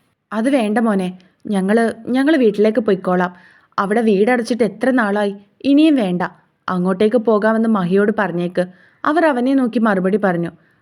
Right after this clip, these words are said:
അത് അമ്മ തന്നെ മഹിയോട് പറഞ്ഞേക്ക്. അവൻ സമ്മതിക്കുമെന്ന് തോന്നുന്നില്ല." അവൻ പറഞ്ഞുകൊണ്ട് ഫുഡുമായി അവിടെ നിന്നും പോകാൻ തുടങ്ങി. ആരു അപ്പോഴും ഹാളിൽ തന്നെ ഇരിപ്പുണ്ടായിരുന്നു.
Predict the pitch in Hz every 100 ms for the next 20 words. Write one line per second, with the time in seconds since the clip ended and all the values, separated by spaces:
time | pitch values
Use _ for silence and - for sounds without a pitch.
0 | - 277 302 247 277 285 285 262 190 202
1 | 214 220 175 175 175 175 - _ _ -
2 | 175 190 214 - 185 170 180 190 247 269
3 | 254 202 214 226 175 156 - _ _ -
4 | 302 330 302 254 262 269 262 262 220 226
5 | 240 233 220 180 180 208 226 226 202 175
6 | 185 196 175 170 170 - _ _ _ -
7 | 294 330 359 226 254 262 226 - - 196
8 | 185 208 233 247 233 180 196 190 190 175
9 | 170